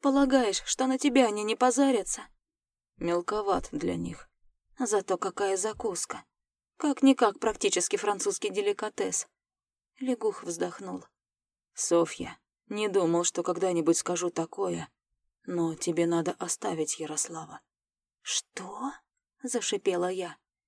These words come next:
«И это говоришь мне ты, его друг?» «Я реалист. Ты не дотащишь его на себе, и я прекрасно понимаю, чтобы спастись самой, тебе придётся оставить Яра здесь.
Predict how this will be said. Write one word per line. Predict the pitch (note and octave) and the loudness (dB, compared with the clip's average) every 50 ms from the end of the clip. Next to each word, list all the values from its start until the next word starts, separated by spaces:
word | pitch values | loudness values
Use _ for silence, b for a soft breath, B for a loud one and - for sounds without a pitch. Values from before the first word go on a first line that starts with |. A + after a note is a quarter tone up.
| _ _ _ - | _ _ _ 2
«И | C#4+ C#4+ C#4 C4+ B3+ | 4 6 6 6 4
это | A3 - G#3 G3 | 0 0 0 2
говоришь | F3+ G#3+ G#3+ A#3 A#3+ B3 A#3 A3+ - - | 4 6 6 6 6 4 4 2 0 0
мне | A#3 A#3+ B3 B3+ | 2 2 2 0
ты, | - - D#4 D4+ C#4 - _ _ _ _ _ | 0 -2 -4 -4 -4 -6 _ _ _ _ _
его | - B3+ A#3+ C4+ C#4+ C#4 A#3+ C4 C#4 B3 | 0 4 8 8 8 10 10 10 8 8
друг?» | F#3+ F#3 B3+ C#4+ D#4+ D#4+ D4 - - - _ _ _ _ _ _ _ _ _ _ _ _ - | 8 6 4 4 4 4 4 0 -6 -12 _ _ _ _ _ _ _ _ _ _ _ _ -8
«Я | - F3 E3 E3+ E3+ E3 | -4 -2 0 2 2 0
реалист. | F3 F3+ F#3 F#3 F3 D#3 - - - - - _ _ _ _ _ _ _ _ _ - | 0 -2 -2 -2 -2 -2 -2 -4 -8 -10 -14 _ _ _ _ _ _ _ _ _ 2
Ты | - F3+ | 4 4
не | F3 F3 F3 | 6 4 2
дотащишь | E3 F3+ F3 - G#3 F#3+ F3 - - D3+ - - | 2 0 -2 -4 -4 -4 -2 -4 -4 -4 -6 -4
его | D#3 D#3 D3+ E3+ E3+ | -2 -2 -2 -2 -2
на | D#3 D#3 | -2 -2
себе, | - - E3+ E3+ D#3 D#3+ D#3+ - - _ _ _ _ _ | -2 -2 -2 -2 -2 -2 -4 -6 -10 _ _ _ _ _
и | - F#3 F3 | -2 2 4
я | E3+ E3+ D#3+ | 6 6 4
прекрасно | - - F3 E3+ - F3 E3 D#3+ - F#3 E3+ | 4 2 -2 0 0 0 -2 -2 -2 -4 -4
понимаю, | - F#3 F#3+ G3 G3+ G3+ G3 F3+ E3 D#3+ D3+ - _ _ _ _ _ - | -4 -4 -4 -4 -4 -4 -4 -2 -4 -4 -6 -8 _ _ _ _ _ -10
чтобы | - - - - F3+ E3 E3 | -8 -4 0 2 2 4 4
спастись | E3 - - F3+ F3 - - - F3+ E3+ - | 4 2 0 -2 -4 -2 -4 -4 -2 0 0
самой, | - F#3 F#3 F#3 G3+ G3 F#3 - - _ _ _ _ _ - | 2 0 0 0 0 -2 -4 -6 -10 _ _ _ _ _ -6
тебе | - G#3 F3+ F#3 E3+ | -2 0 4 2 2
придётся | - - F3+ F3+ F#3 F3 E3 - - E3+ | 2 2 0 2 4 4 2 2 0 -4
оставить | - - E3+ - - - E3+ D#3+ D#3 D3+ - - | -4 -6 -6 -6 -4 -2 0 0 0 -2 -2 -4
Яра | D#3+ D#3+ D#3 D#3 D#3 D#3+ | -4 -4 -4 -2 -2 -4
здесь. | D#3 E3+ E3+ E3 D3+ - - - | -4 -4 -4 -6 -6 -6 -8 -10